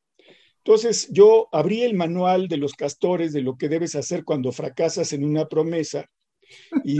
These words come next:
y dice el manual de los castores de Patolandia que si no puedes <laughs> resolver un asunto, entonces señales algo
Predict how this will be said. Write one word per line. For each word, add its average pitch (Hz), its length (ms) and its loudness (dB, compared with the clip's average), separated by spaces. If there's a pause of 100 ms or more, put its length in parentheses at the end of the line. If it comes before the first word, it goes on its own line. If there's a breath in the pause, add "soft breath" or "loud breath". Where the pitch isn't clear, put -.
(160)
y 160 120 -6
dice 190 280 2
el 180 80 -2
manual 165 340 0
de 165 120 -2
los 139 160 -4
castores 151 480 0
de 156 100 -6
Patolandia 156 800 -2
que 147 100 -6
si 165 140 -6
no 202 220 -4
puedes 214 220 8
<laughs> 165 180 2
resolver 165 580 -4
un 180 180 -4
asunto, 170 600 -6 (580 loud breath)
entonces 202 540 4
señales 180 580 0
algo 180 480 0